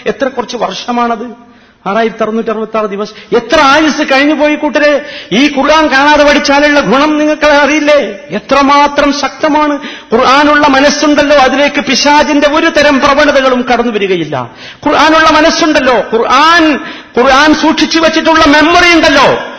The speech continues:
ആ മെമ്മറി ഭയങ്കര ശക്തിയുള്ള മെമ്മറി ആയിരിക്കും. വേണമെങ്കിൽ നിങ്ങൾ ചോദിച്ചു നോക്കി, ഖുർആൻ കാണാതെ പഠിച്ച ആളുകളുണ്ട്. ചെറിയ കുട്ടികളുടെ നാലാം ക്ലാസ്സിനും അഞ്ചാം ക്ലാസ്സിനും സ്കൂളിൽ നിന്ന് ഖുർആൻ പഠിക്കാൻ വേണ്ടി കൊണ്ടേക്കും.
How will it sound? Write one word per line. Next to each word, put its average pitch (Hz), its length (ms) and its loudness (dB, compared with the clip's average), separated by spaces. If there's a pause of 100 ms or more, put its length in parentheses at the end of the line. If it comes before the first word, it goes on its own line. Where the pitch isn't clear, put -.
(300)
ആ 196 40 -2
മെമ്മറി 185 420 -4
ഭയങ്കര 165 480 -10 (100)
ശക്തിയുള്ള 165 420 -10
മെമ്മറി 143 280 -8
ആയിരിക്കും. 135 260 -10
വേണമെങ്കിൽ 180 320 -6
നിങ്ങൾ 165 140 -8
ചോദിച്ചു 143 360 -12
നോക്കി, 120 280 -16
ഖുർആൻ 143 300 -12
കാണാതെ 135 300 -10
പഠിച്ച 123 280 -16
ആളുകളുണ്ട്. 113 540 -20 (920)
ചെറിയ 180 200 -2
കുട്ടികളുടെ 180 460 -6
നാലാം 165 260 -8
ക്ലാസ്സിനും 180 340 -8
അഞ്ചാം 165 260 -8
ക്ലാസ്സിനും 170 420 -10 (280)
സ്കൂളിൽ 170 340 -8
നിന്ന് 175 160 -8
ഖുർആൻ 165 240 -8
പഠിക്കാൻ 147 320 -10
വേണ്ടി 139 180 -8
കൊണ്ടേക്കും. 127 520 -12